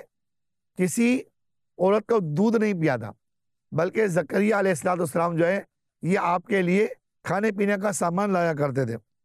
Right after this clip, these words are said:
मगर अल्लाह की जानिब से उन पर ये इनाम हुआ कि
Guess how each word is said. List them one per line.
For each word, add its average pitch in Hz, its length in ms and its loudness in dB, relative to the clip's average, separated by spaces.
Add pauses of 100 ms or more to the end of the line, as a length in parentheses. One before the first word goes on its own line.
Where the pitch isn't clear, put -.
(180)
मगर 214 220 0
अल्लाह 208 360 0
की 269 180 0
जानिब 185 320 0
से 220 260 0 (680)
उन 220 200 -2
पर 254 180 0
ये 262 140 2
इनाम 208 400 0
हुआ 208 260 2 (500)
कि 180 80 0